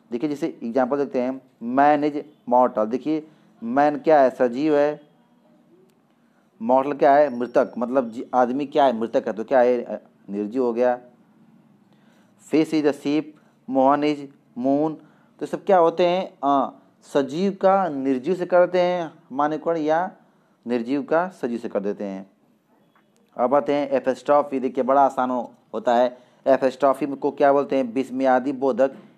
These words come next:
इसमें चिन्ह देखिए ऐसे लगा होता है, ये, ये वाला जो, जो, जो सिंबल होता है चिन्ह का, ये लगा होता है। हाँ, इसमें अचानक होने वाली घटनाओं का उल्लेख किया जाता है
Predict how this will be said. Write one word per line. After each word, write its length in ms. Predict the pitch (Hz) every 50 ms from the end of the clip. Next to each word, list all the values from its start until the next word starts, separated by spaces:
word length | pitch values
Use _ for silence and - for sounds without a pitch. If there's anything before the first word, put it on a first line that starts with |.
| _ -
इसमें 200 | - 117 113 127
चिन्ह 300 | 123 - - - 143 135
देखिए 220 | 127 127 - 139 131
ऐसे 220 | 127 123 - 143
लगा 280 | 131 131 131 123 135 131
होता 240 | 131 123 - 127
है, 120 | 123 123 127
ये, 160 | 127 127 131
ये 160 | 127 131 123
वाला 140 | 127 127 117
जो, 60 | 117
जो, 140 | 117 110 123
जो 160 | 120 113 127
सिंबल 320 | 120 120 - 117 117 127 131
होता 120 | 127 120
है 60 | 117
चिन्ह 240 | - - 135 120 113
का, 220 | 101 127 131 139 139 - _ _ _ _ _ -
ये 100 | 113 117
लगा 220 | 120 127 127 135 131
होता 200 | 127 117 104 127
है। 220 | 123 131 135 131 - - _ _ _ _ _ - - - _ _ _ -
हाँ, 240 | 117 127 127 123 113
इसमें 340 | - 135 131 - 131 147 -
अचानक 520 | - 139 135 131 143 135 135 147 151 143 -
होने 100 | 139 135
वाली 160 | 139 139 139
घटनाओं 420 | 131 - 120 113 120 131 131 135 131
का 100 | 117 -
उल्लेख 320 | 135 139 127 131 135 -
किया 180 | - 127 120 117
जाता 280 | - - 117 113 110
है 160 | 110 107 107